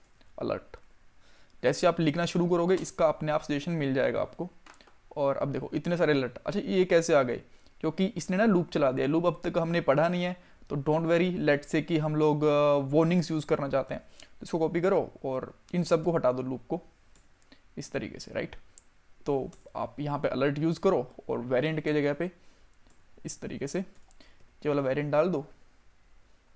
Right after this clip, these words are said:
और इस तरीके से कर दो, राइट? कीज़ वगैरह की हमें ज़रूरत नहीं है अभी के लिए, और आपको ये सिंपल सा अलर्ट मिल गया। और भी बहुत सारी चीज़ें होती हैं इसके अंदर, अकॉर्डियन है, देखो आप अकॉर्डियन भी यूज़ कर सकते हो यहाँ से, राइट?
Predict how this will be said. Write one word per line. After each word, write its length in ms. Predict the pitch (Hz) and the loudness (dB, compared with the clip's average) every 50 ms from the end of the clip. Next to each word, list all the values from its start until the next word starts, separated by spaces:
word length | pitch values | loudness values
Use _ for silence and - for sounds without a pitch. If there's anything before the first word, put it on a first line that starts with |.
| - - - _ - - | -20 -20 -20 _ -18 -12
और 640 | - - 73 - 180 98 104 104 208 - 104 107 - - | -10 -8 -6 -4 -4 -4 -4 -4 -4 -6 -6 -6 -8 -12
इस 160 | - - - - | -14 -14 -12 -12
तरीके 240 | - - - - | -12 -12 -10 -12
से 120 | - - - | -14 -14 -14
कर 100 | - 113 | -14 -16
दो, 200 | - - 127 117 | -14 -14 -4 -2
राइट? 240 | 143 156 - - - - - - - - _ - - | -2 -2 -2 -6 -12 -18 -20 -20 -20 -20 _ -6 -2
कीज़ 220 | 165 170 151 156 | 0 0 2 4
वगैरह 240 | 156 156 151 151 151 | 4 4 4 4 2
की 60 | 156 | 0
हमें 180 | 156 147 143 143 | -2 -4 -2 -2
ज़रूरत 280 | 143 147 135 - - | -2 -2 -2 -2 -4
नहीं 120 | 143 156 170 | -4 -2 0
है 60 | 165 | 0
अभी 220 | - 143 151 156 | 0 2 2 2
के 100 | 147 147 | 2 2
लिए, 220 | 147 160 170 185 180 - - - - - - - - - | 2 2 0 0 -2 -8 -16 -20 -20 -20 -20 -20 -8 -6
और 100 | 151 131 | -2 0
आपको 260 | 127 131 - - 147 | 0 0 0 0 -2
ये 60 | 151 147 | -2 0
सिंपल 300 | - 156 156 135 135 143 | -2 -4 -2 -2 -2 -2
सा 140 | - 147 | -2 -2
अलर्ट 320 | 123 131 131 165 202 - - - - - - 151 | -2 0 -2 -2 -2 -4 -10 -18 -20 -12 -8 -8
मिल 160 | 135 117 - | -8 -6 -8
गया। 160 | - - - - - - - - _ - - - - - - - | -10 -12 -12 -14 -20 -20 -20 -20 _ -20 -20 -20 -20 -16 -2 4
और 160 | 156 165 160 | 6 6 6
भी 80 | 180 180 | 6 4
बहुत 240 | 147 156 160 156 | 4 2 0 4
सारी 160 | 170 165 156 151 | 4 4 4 4
चीज़ें 220 | 156 147 151 156 | 0 0 2 2
होती 180 | 147 135 160 151 | 0 0 -2 -4
हैं 80 | 151 | -4
इसके 180 | 147 - - 147 | -6 -4 -2 -2
अंदर, 120 | 147 - | -2 -2
अकॉर्डियन 520 | - 139 - 143 147 151 151 151 156 156 143 | -2 -4 -2 2 4 4 4 4 4 2 0
है, 180 | 135 151 143 | -2 -2 0
देखो 340 | 147 139 139 147 139 139 - - - - - - - | 0 0 0 -2 -4 -4 -8 -14 -20 -20 -8 -6 -4
आप 120 | - - | -4 -2
अकॉर्डियन 380 | 139 135 147 151 147 156 160 151 | 0 2 2 2 2 2 2 0
भी 100 | 151 151 | 0 0
यूज़ 160 | 147 143 - | -2 -2 -2
कर 120 | 156 143 | -4 -2
सकते 280 | - 143 139 - - 143 | -2 -4 -6 -2 -2 -2
हो 60 | 139 | -2
यहाँ 200 | 143 143 123 120 | -2 -4 -8 -6
से, 100 | 147 135 147 - - - - - - - - - - - - - - - - - | -6 -8 -8 -10 -14 -20 -20 -20 -20 -20 -20 -20 -20 -20 -20 -20 -20 -20 -20 -20
राइट? 300 | - - - 139 139 - | -16 -6 -6 -6 -6 -6